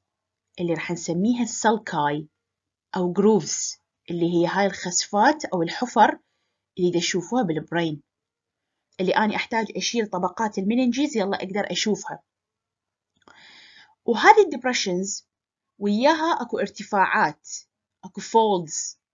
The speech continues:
نسميها جايراي، فإذا هي السلكاي and جايراي. الخسفات أو الحفر هي جروفز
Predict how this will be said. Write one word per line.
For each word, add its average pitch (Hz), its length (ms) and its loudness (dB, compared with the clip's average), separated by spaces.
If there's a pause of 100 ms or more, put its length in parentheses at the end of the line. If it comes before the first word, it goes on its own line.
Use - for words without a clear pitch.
(260)
نسميها 208 460 -4
جايراي، 165 600 -2 (420)
فإذا 226 360 -4
هي 233 300 -2
السلكاي 277 880 -2
and 190 160 -4
جايراي. 175 580 -4 (600)
الخسفات 220 1120 0 (180)
أو 202 140 -4
الحفر 196 640 -2 (460)
هي 208 200 0
جروفز 226 560 -2